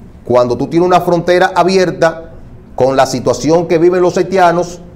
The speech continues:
imagínate tú, se te va a llenar el pueblo de haitianos,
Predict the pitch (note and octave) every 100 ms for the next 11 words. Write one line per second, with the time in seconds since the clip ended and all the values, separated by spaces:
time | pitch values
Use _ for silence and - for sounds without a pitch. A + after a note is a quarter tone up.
0 | - - - - A#2 A2+ A2+ A2 C3+ A#3
1 | A3+ - - - - - - E3+ B2+ B2
2 | C3 D#3+ C#3+ D3+ G#3 E3+ - D#3 C#3+ B2+
3 | A2 D#3+ A3+ D3+